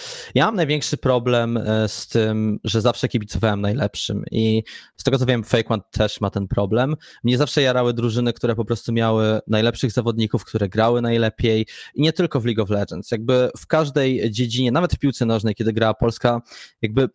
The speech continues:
wychowałem się w tym okresie, kiedy reprezentacja Polski nie była zbyt dobra, więc nie wiązałem z nią dużych nadziei. Zawsze na turniejach, e, tych większych pokroju mundialu szukałem tych najlepszych ekip, które gdzieś tam albo mogą zaskoczyć,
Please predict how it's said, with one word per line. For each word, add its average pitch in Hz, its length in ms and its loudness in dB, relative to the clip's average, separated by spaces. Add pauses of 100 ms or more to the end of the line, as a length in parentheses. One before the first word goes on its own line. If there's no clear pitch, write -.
(120)
wychowałem 135 400 0
się 143 100 -2
w 131 40 -10
tym 135 140 -2
okresie, 127 280 -2
kiedy 120 180 -2
reprezentacja 123 520 0
Polski 123 300 -2
nie 170 100 2
była 151 220 2
zbyt 107 220 -4
dobra, 110 300 2
więc 107 220 -4
nie 117 60 -2
wiązałem 113 340 0
z - 60 -14
nią 110 100 -2
dużych 107 340 -4
nadziei. 117 320 0
Zawsze 117 280 0
na 113 60 2
turniejach, 110 540 0 (400)
e, 113 100 0
tych 110 180 0
większych 120 380 0
pokroju 113 320 0
mundialu 113 400 2
szukałem 117 360 -2
tych - 160 -4
najlepszych 120 440 0
ekip, 113 240 -8
które 107 220 -18
gdzieś 110 180 -20
tam 110 160 -12
albo 135 220 -2
mogą 143 240 2
zaskoczyć, 143 800 -2